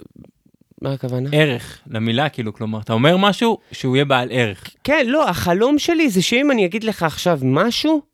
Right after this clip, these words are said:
Speaker 1: אז שבסופו של דבר הוא י-, יקרה. ברמות הכי קטנות וברמות הכי גדולות. אבל אני לא אוהב שאני אומר משהו והוא לא קורה,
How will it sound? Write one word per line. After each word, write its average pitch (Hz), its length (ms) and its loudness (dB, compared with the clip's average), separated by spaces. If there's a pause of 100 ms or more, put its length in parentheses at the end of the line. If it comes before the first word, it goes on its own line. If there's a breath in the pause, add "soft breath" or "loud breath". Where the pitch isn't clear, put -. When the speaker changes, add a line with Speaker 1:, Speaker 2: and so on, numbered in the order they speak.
(640 soft breath)
Speaker 1:
אז 151 180 0
שבסופו 175 500 0
של 240 160 2
דבר 185 160 2
הוא 233 160 2
י-, 151 60 0 (200)
יקרה. 135 380 0 (760)
ברמות 156 440 0
הכי 208 160 -6
קטנות 214 480 0
וברמות 151 440 2
הכי 156 160 -4
גדולות. 107 460 -4 (640)
אבל 135 260 0
אני 151 240 2
לא 190 100 0
אוהב 214 400 2 (500)
שאני 151 340 0
אומר 185 240 0
משהו 185 340 -2
והוא 139 180 0
לא 156 160 0
קורה, 185 400 0